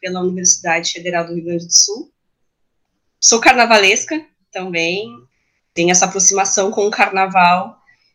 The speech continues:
é, desde noventa e sete, noventa e oito, eu não me recordo exatamente,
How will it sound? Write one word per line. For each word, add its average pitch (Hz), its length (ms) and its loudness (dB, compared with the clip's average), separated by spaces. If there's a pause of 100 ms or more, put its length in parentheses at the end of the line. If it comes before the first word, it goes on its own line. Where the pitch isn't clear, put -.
(140)
é, 165 140 -4
desde 196 320 0
noventa 226 420 2
e 220 60 2
sete, 220 760 4
noventa 208 320 -2
e 220 60 2
oito, 220 220 2
eu 226 40 4
não 220 100 2
me 262 120 -2
recordo 202 360 0
exatamente, 220 840 -2